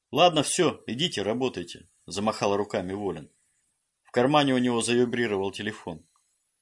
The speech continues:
«И чтобы к концу недели был результат». Глушаков закивал,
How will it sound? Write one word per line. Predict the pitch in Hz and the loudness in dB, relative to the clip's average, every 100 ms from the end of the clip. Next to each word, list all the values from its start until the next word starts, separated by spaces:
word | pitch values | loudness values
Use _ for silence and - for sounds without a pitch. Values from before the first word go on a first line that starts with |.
| _ _ - | _ _ -4
«И | 151 | -2
чтобы | - 160 151 | 0 0 -2
к | - | 0
концу | 160 147 160 | 0 0 0
недели | 160 156 175 135 | -2 0 0 0
был | 113 135 | 0 -2
результат». | 123 117 127 123 104 - - _ _ _ _ _ _ _ _ _ _ _ _ _ _ _ _ _ - | -2 -4 -4 -2 -2 -4 -16 _ _ _ _ _ _ _ _ _ _ _ _ _ _ _ _ _ -10
Глушаков | 110 117 160 156 147 | -4 0 0 0 0
закивал, | 123 120 107 113 123 - | -2 -4 -2 0 -2 -6